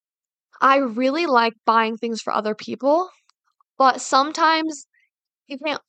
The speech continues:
always buy things for other people. Like, it's hard to explain because one of my favorite things about money is that I can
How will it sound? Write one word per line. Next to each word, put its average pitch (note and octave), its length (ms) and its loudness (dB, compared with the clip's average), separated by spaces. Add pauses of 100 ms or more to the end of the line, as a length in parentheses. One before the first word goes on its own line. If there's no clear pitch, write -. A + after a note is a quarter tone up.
always A#3+ 460 4
buy B3+ 220 4
things C4 200 -4
for B3+ 100 2
other B3+ 180 2
people. C4+ 420 0 (720)
Like, B3+ 300 0 (1500)
it's D4+ 120 -2
hard E4 180 4
to F#4 120 2
explain A3+ 580 0
because C4 460 2 (180)
one C4+ 180 0
of E4+ 60 0
my A4 160 6
favorite D#4+ 320 0
things C4 540 -2 (300)
about A3 520 2
money E4 380 -2 (500)
is C4 120 -4
that C4 120 6
I B3+ 100 4
can A#3+ 520 -2